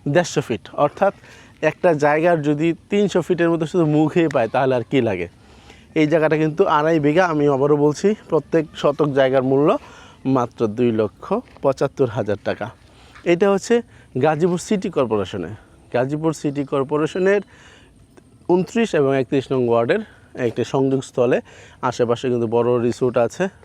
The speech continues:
হ্যাঁ, রাস্তাটাও বড় আছে এবং জায়গাটাও উঁচু আছে। চাইলে আপনি এখানে এসে পঞ্চাশ বিঘা জায়গার মালিক হতে পারেন আস্তে আস্তে, আস্তে আস্তে। এখন পুরো জায়গাটা যা কিনবেন, আরও দশ বিঘা জায়গা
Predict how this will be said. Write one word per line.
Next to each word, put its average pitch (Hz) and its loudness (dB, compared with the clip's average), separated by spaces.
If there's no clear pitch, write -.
হ্যাঁ, 170 -4
রাস্তাটাও 123 0
বড় 123 0
আছে 120 -2
এবং 120 0
জায়গাটাও 131 2
উঁচু 151 -2
আছে। 269 -2
চাইলে 208 4
আপনি 156 0
এখানে 139 0
এসে 156 0
পঞ্চাশ 156 2
বিঘা 123 2
জায়গার 117 2
মালিক 113 0
হতে 143 -2
পারেন 160 2
আস্তে 165 0
আস্তে, 123 -2
আস্তে 120 0
আস্তে। 123 0
এখন 165 0
পুরো 214 2
জায়গাটা 190 4
যা 156 4
কিনবেন, 196 2
আরও 143 2
দশ 180 6
বিঘা 160 4
জায়গা 143 4